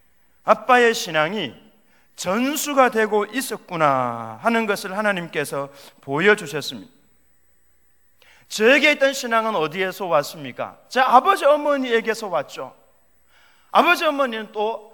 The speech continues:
할머니 할아버지에게서 그 신앙을 이어서 받았죠. 무엇인가 전수가 안 되고 있는 것 같은데 우리가 하나님의 계명을 즐거워하고 그 계명을 가슴속에 품고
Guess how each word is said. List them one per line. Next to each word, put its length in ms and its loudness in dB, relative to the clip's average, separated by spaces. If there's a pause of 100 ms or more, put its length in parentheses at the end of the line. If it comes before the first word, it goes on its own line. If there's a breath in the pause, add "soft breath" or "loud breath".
할머니 400 0
할아버지에게서 1080 -2
그 160 -4
신앙을 540 -6
이어서 380 -6
받았죠. 580 -4 (1120 soft breath)
무엇인가 600 2
전수가 520 -2
안 160 -6
되고 260 -2
있는 240 -6
것 120 -4
같은데 600 -8 (500 soft breath)
우리가 340 6
하나님의 420 4
계명을 600 0
즐거워하고 1080 0 (240 loud breath)
그 280 0
계명을 460 -2
가슴속에 640 -6
품고 560 0